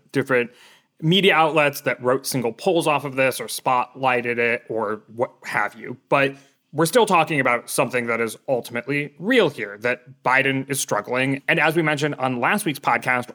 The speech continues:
only Trump had a lower approval rating at this point in his first term. Do we know from looking at maybe this poll or other issue polling why Biden is struggling so much at this point in his presidency? Is it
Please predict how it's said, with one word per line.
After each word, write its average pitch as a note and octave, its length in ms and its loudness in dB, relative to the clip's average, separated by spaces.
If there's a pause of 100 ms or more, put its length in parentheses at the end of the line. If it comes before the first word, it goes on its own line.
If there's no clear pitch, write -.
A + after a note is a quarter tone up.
only G3+ 280 2
Trump D3 400 0
had B2+ 160 -2
a B2+ 40 0
lower A#2 320 0
approval A#2+ 400 -2
rating A2 380 -4
at C3 260 -8
this A#2 220 -2
point A2 420 -6 (140)
in A2 340 -6 (200)
his - 180 -8
first - 300 -8
term. - 260 -12 (920)
Do G3 160 0
we D#4 160 2
know D3 340 4
from B2+ 340 0
looking A#2 320 -2
at A2+ 160 -4
maybe C3 460 -6
this A3 220 2
poll A#2 300 0
or A2 240 -6
other D#3 180 4
issue E3 300 0
polling A2+ 600 -2 (260)
why D3 500 2
Biden B2 480 0
is A#2+ 120 -6
struggling B2+ 520 -2
so B2+ 200 -2
much B2 260 -4
at A#2 120 -8
this A#2+ 120 -4
point A2+ 360 -6 (100)
in A2 320 -6
his - 180 -8
presidency? C3 680 -4
Is A#2 100 -6
it A#2 160 -4